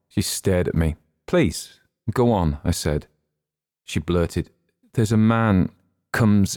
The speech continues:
into this house who steals bodies."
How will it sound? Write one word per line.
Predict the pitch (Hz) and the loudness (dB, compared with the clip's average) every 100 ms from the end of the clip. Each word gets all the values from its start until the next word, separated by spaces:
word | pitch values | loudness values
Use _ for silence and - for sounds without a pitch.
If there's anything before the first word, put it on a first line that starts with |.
| - | -2
into | 117 - 95 | 0 0 0
this | 104 - | 0 0
house | 123 98 87 - - _ _ _ _ - | 0 0 -2 -8 -14 _ _ _ _ -4
who | 101 | -2
steals | - - 107 98 95 | -2 0 2 2 0
bodies." | - 107 98 85 73 - | 0 0 2 0 0 -6